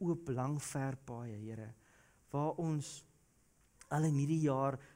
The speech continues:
gemeentelede gehad het wat seer gekry het op die paaie,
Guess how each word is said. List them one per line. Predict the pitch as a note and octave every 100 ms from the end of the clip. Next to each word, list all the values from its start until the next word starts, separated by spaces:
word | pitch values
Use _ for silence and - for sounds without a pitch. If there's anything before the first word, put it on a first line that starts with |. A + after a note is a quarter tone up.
| -
gemeentelede | D#3+ D3 D#3+ D#3 D#3 C#3 C#3 C3+
gehad | C3 A#2+ B2+ C#3+
het | C3+
wat | -
seer | - D#3 D3+
gekry | - B2+ A#2 A2+ G#2+
het | - - - -
op | C3
die | C#3+
paaie, | C#3 A#2+ A#2